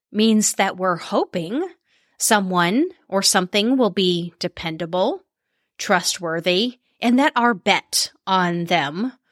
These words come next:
will pay off over time. <laughs> And, and I thought, what a fun way to think about it. So let's define some terms first. So, of course, I'll reference my favorite dictionary, Merriam-Webster.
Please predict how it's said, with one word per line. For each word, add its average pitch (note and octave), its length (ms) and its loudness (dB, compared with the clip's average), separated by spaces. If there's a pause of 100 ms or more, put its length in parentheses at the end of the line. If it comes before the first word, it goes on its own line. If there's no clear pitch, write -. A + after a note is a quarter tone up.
(120)
will G3+ 220 2
pay G3 280 0
off E3+ 320 2
over F3 320 -2
time. D3+ 480 -8 (220)
<laughs> G3+ 60 -20 (1500)
And, C4 400 2 (120)
and A#3+ 260 2
I A3+ 160 2
thought, B3 380 0
what E4 200 0
a F4 80 4
fun C4 520 0
way F#3 300 0
to - 180 -6
think C4+ 260 -2
about C#3 240 -6
it. - 320 -12 (760)
So D4+ 380 2 (140)
let's C#4 260 0
define B3+ 400 0
some A#3 180 -2
terms C#4 440 -2
first. - 720 0
So, F#3+ 260 0
of G#3 140 0
course, - 420 -2
I'll F3+ 300 -2
reference F3 560 -2
my G3 160 0
favorite D4 600 2
dictionary, A3+ 800 -2
Merriam-Webster. G#3 1040 0